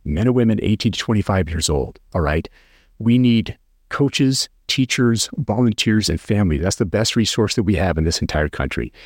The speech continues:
is our people, all right? That is what sets us apart from China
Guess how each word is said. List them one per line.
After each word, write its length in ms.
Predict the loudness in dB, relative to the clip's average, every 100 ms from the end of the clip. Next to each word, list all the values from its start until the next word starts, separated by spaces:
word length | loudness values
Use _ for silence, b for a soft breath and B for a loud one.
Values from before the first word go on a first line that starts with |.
| B
is 160 | -4 -2
our 120 | -2
people, 480 | -4 -4 -4 -4 -8 _ _ _ _
all 80 | -2
right? 300 | 0 0 -2
That 260 | -2 0 0
is 140 | 0
what 100 | 0
sets 260 | 0 -2 0
us 100 | -2
apart 400 | -4 -2 -2 -4 _
from 180 | -2 0
China 460 | 0 0 0 0